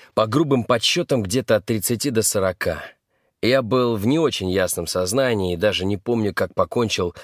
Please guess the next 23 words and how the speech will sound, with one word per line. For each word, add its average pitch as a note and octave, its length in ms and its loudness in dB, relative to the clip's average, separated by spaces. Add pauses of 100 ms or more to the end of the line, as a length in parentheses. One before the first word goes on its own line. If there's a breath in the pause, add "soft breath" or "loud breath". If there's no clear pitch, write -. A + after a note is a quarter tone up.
с - 140 -4
половиной G#2+ 560 0
из G#2+ 160 -2
них. - 320 -6 (300 soft breath)
Я F#2 220 0
был G#2+ 200 -2
до A2+ 300 0
смерти G#2 340 -2
напуган, G2 640 0 (220 loud breath)
что - 200 -2
кто-нибудь C3 480 0
может A2 300 0
навредить G#2+ 540 -2
Ангелине, F#2+ 760 0 (220 loud breath)
если F2+ 360 -2
я F#2 120 2
не F#2 140 -2
буду F#2 260 -4
достаточно F2 680 -2
быстр. E2 560 -6 (540 soft breath)
Это F#2 220 0
был G#2+ 200 2
адреналин, G2 800 0